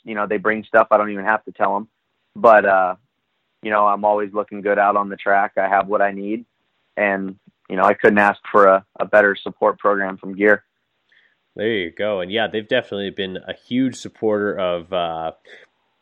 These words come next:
Speaker 2: privateer guys, factory guys, which I'm sure you, you'd like to become one,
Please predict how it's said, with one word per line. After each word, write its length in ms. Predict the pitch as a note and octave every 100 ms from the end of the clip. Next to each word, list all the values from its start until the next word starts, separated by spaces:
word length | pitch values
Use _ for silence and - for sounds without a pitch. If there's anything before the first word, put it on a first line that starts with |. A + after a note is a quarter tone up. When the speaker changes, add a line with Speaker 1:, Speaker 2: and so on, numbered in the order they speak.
| _
Speaker 2:
privateer 520 | - D#3+ C3+ - D3+ C3+
guys, 360 | C#3 C3 B2+
factory 380 | - C3 B2+ A#2+
guys, 380 | B2 A#2+ A#2+ G#2+
which 120 | G2+
I'm 120 | G2
sure 200 | - A#2
you, 240 | A#2 A2 -
you'd 160 | A#2 A2
like 180 | A2+
to 60 | G2+
become 380 | G#2 - C3+ B2+
one, 240 | A#2+ A#2